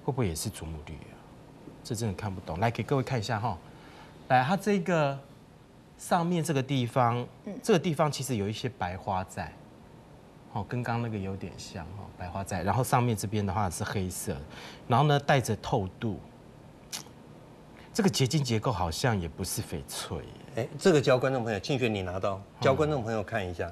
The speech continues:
Speaker 3: 来，因为它后面有，
Speaker 1: 有，
Speaker 3: 有缝嘛，
Speaker 1: 有，有缝，
Speaker 3: 哈，
Speaker 1: 对。
Speaker 3: 所以我们从后面打个光，
Speaker 2: 哦。
Speaker 3: 是不是翡翠啊？光这样子看就可以了。
Speaker 2: 哦。
Speaker 3: 有经验的话，你这样子看，如果它的透光度像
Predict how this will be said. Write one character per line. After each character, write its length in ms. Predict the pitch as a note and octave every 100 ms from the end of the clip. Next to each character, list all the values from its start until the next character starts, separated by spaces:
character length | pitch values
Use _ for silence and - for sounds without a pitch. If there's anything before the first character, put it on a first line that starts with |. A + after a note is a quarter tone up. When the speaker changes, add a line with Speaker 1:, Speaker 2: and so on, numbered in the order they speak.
| -
Speaker 3:
来， 100 | A2+
因 140 | D3+
为 80 | F#3+
它 80 | G3
后 140 | G3+
面 180 | G#3 F3
有， 340 | A#2 G2+ G2 G#2+
Speaker 1:
有， 180 | B2 A#2+
Speaker 3:
有 120 | -
缝 180 | D#3 F3
嘛， 60 | A#2+
Speaker 1:
有， 60 | F#2
有 60 |
缝， 100 | D#3
Speaker 3:
哈， 200 | C3 G2+ -
Speaker 1:
对。 220 | G#2 F#2+
Speaker 3:
所 160 | - C3+
以 40 |
我 120 | C3
们 80 | A2+
从 200 | B2+ A#2+
后 100 | A#2+
面 160 | C#3+ B2
打 180 | G#2 F#2+
个 120 | A2
光， 340 | C3+ C3+ D3 D#3+ E3+ - - - - - - - - - - -
Speaker 2:
哦。 80 | F#3 A3 D4+ G3 D#3
Speaker 3:
是 200 | - C4
不 120 | G#3
是 120 | A#3
翡 220 | D#3+ A2
翠 220 | G2+ E3
啊？ 200 | A2+ F2+ - - -
光 180 | D#3+ F3
这 80 | F#3
样 80 | B2+
子 80 |
看 220 | G2 C3 G#2+
就 80 |
可 160 | G2 G2+
以 80 | F2+
了。 40 | E2+ - -
Speaker 2:
哦。 160 | C4+ F4
Speaker 3:
有 180 | D3+ D3+
经 200 | D3 A3
验 160 | A3+ F3+
的 100 | D#3+
话， 220 | E3 C#3
你 140 | A#2+
这 100 | A2+
样 60 | D3+
子 80 | A#2
看， 180 | D3 A#2+
如 160 | E3+
果 120 | G#3+ D#3
它 200 | F3 F#3+
的 100 | F3+
透 240 | - F#3
光 260 | C#3 D#3+ D#3+
度 160 | D3+
像 240 | A#2+ D3+